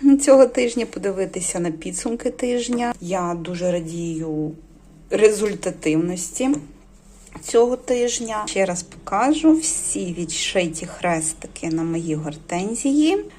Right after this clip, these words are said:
Зараз я, мабуть, ще знімлю фотозвіт, відправлю дизайнеру, тому що наступного тижня буду вже працювати з бекстічем і маю надати вже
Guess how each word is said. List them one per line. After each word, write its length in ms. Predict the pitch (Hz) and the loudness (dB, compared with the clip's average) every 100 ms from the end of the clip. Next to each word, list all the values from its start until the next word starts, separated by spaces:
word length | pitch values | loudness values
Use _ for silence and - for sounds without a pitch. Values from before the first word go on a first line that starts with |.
| - | -8
Зараз 480 | 180 185 180 180 - | 2 2 2 -2 -2
я, 200 | 180 180 175 - | -2 -2 -4 -8
мабуть, 380 | 185 175 165 165 | -4 -2 -4 -6
ще 220 | - 175 | -4 -4
знімлю 640 | 165 175 170 170 160 160 160 - - - - - | -4 -4 -2 -2 -2 -2 -2 -4 -14 -20 -20 -18
фотозвіт, 960 | - - 165 165 165 156 156 180 165 - - | -12 -6 -6 -4 -6 -4 -6 -2 -4 -4 -8
відправлю 520 | 170 165 - 160 151 147 | -8 -6 -4 -2 -2 -4
дизайнеру, 640 | 147 143 170 240 285 311 - - | -6 -4 -2 2 4 2 0 -8
тому 220 | 180 180 | -4 -2
що 160 | 165 175 | 0 -2
наступного 600 | 170 - 180 160 165 165 | -2 -2 -4 0 0 -2
тижня 640 | 156 175 151 156 156 147 - 156 - | -4 -2 -2 -2 -2 -4 -6 -12 -8
буду 400 | - 156 175 156 | -6 -2 0 0
вже 180 | 156 160 | 0 -4
працювати 600 | - 156 165 151 143 135 | -6 -6 -4 -4 -6 -8
з 80 | 143 | -6
бекстічем 840 | 139 139 - 123 - 294 320 311 - | -6 -6 -6 -6 0 6 6 4 -2
і 140 | 196 226 - - | -6 -6 -8 -4
маю 360 | 165 165 202 | 0 0 -2
надати 480 | 190 160 151 170 - | -2 -4 -2 -4 -6
вже 340 | 156 156 160 | -8 -2 -2